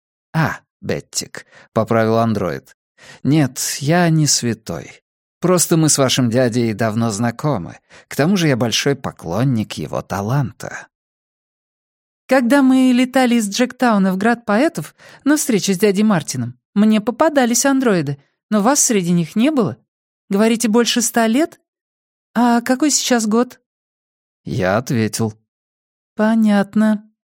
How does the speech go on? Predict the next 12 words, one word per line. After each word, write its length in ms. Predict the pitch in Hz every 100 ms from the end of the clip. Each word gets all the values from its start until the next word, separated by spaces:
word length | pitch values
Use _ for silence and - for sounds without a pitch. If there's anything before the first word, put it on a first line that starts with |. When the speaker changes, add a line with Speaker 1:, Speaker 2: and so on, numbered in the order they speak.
| _ _ _ _ _
Speaker 1:
Энея 360 | 113 107 131 160
погрузилась 760 | 170 165 170 147 131 143 139
в 40 | 143
молчание, 800 | 143 143 - 127 120 113 110 92 - - _
глядя 480 | 90 110 131 165 156
на 200 | 139 117
искорку, 560 | 110 107 - 92 -
в 100 | 71
которую 400 | - 64 113 127
успел 340 | 110 - 104 107
превратиться 1000 | 107 92 78 67 - 76 - - 78 69 _
Гиперион. 760 | 113 110 107 92 78 67 -